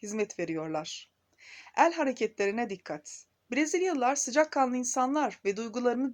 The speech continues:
vücut dilleriyle gösteriyorlar. Brezilyalıların kullandığı birçok hareket var, fakat ben sadece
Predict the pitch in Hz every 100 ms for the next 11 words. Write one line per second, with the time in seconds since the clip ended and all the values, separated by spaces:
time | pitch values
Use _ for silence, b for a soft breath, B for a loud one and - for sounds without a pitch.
0 | - 214 262 240 202 196 196 185 170 175
1 | 175 170 170 165 170 - _ b b b
2 | b 247 277 330 330 277 214 185 180 214
3 | 202 190 180 220 240 277 262 233 190 185
4 | 180 - 208 285 - b - 262 254 254
5 | - 214 226 262 294 277 214 208 269